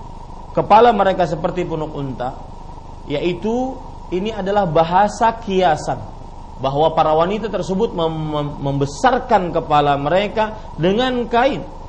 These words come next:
sampai orang yang melihat mengira itu seluruhnya adalah rambut. Karena kalau rambut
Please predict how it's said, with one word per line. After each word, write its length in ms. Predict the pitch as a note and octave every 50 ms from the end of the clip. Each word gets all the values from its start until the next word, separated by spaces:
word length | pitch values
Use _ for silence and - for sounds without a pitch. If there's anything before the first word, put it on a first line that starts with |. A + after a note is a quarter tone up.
| - -
sampai 640 | - D#3+ D#3 D3 D3 D3 C#3+ D3+ E3+ F3+ F#3+ G3 F#3
orang 320 | - D#3+ D#3+ D#3+ D#3 D#3
yang 160 | D#3 D3+ C#3+ C#3+
melihat 400 | C#3+ D3+ E3+ F3+ F#3 - - D3
mengira 720 | C#3 C#3+ D3+ E3+ F#3 F#3+ F#3+ F#3+ G3 - - - - - - -
itu 240 | F3+ F3 - F3+
seluruhnya 720 | D#3+ - - D3+ C#3+ C#3 D#3+ E3 F3 E3 D#3 C#3+ D3 - B2
adalah 320 | C3 C#3+ D3+ D3+ D3 C#3+
rambut. 880 | B2 A2+ B2 B2+ B2+ B2 A#2+ A#2 A#2 A2+ A2 G#2+ G#2+ G#2 G#2 G#2 - -
Karena 320 | - F#2 G#2 B2+ C3 B2
kalau 240 | - B2+ B2 A#2 A#2
rambut 240 | B2 B2 B2 A#2+